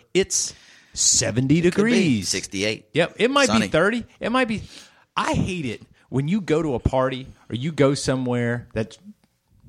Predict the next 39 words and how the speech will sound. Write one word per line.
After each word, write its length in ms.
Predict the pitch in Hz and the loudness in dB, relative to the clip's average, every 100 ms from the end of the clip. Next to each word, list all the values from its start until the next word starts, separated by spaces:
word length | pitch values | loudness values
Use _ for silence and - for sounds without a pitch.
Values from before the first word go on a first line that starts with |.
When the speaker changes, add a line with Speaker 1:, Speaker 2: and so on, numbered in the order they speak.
| - | -14
Speaker 1:
let's 160 | 95 - | -10 -6
say 140 | 95 | -2
it's 140 | 98 - | -2 -4
festive. 480 | 92 107 - 139 151 - | -2 -4 -2 -6 -6 -8
Speaker 2:
Yeah. 220 | 113 110 80 - - | -2 -2 -4 -14 -14
Speaker 1:
Somebody 400 | - 175 180 202 | -2 0 2 2
walks 380 | 180 160 156 - | 4 2 0 -2
in, 480 | 147 160 151 - - _ _ _ - | -2 -4 -8 -16 -20 _ _ _ -4
they 100 | 135 | 0
got 140 | 151 143 | 2 2
a 40 | |
scarf 460 | - - 120 107 - | 0 0 0 0 -4
on, 420 | 92 - - 415 | -6 -8 -8 -2
Speaker 2:
<laughs> 20 | |
Speaker 1:
they 100 | 147 | 0
got 160 | 180 170 | 2 2
a 60 | |
hat 280 | 160 160 143 | 2 2 2
on, 260 | 113 98 - - | 2 -2 -12 -6
they 120 | 156 180 | 0 2
got 200 | 208 175 | 0 2
gloves 380 | 202 233 180 | 2 2 2
on, 280 | 147 110 98 - - - | 2 2 -2 -10 -12 0
they 140 | 202 | 2
got 160 | 247 226 | 4 2
a 60 | |
jacket 520 | 160 - 208 240 175 | 2 2 2 2 2
on 220 | 120 104 104 - - | 2 0 -4 -10 -2
that 180 | 175 143 | 0 0
Speaker 2:
Yeah. 160 | 120 113 131 - | -2 -4 -12 -2
Speaker 1:
really 360 | 160 320 330 | 2 4 2
warrants 800 | 190 151 226 190 117 - - - - - | -2 0 2 2 0 -4 -8 -10 -18 -2
Christmas 460 | - - 208 180 170 | 0 0 2 2 2
in 140 | 131 | 2
Denver. 420 | 117 151 139 110 - | 2 0 0 -2 0
Speaker 2:
<laughs> 360 | 262 214 135 | 2 2 2
Yes. 300 | 107 117 110 | 2 2 2
Speaker 1:
Right? 340 | 135 180 214 - | 2 0 0 -4
Speaker 2:
Yes. 480 | 104 104 101 - - | 0 0 0 -8 -12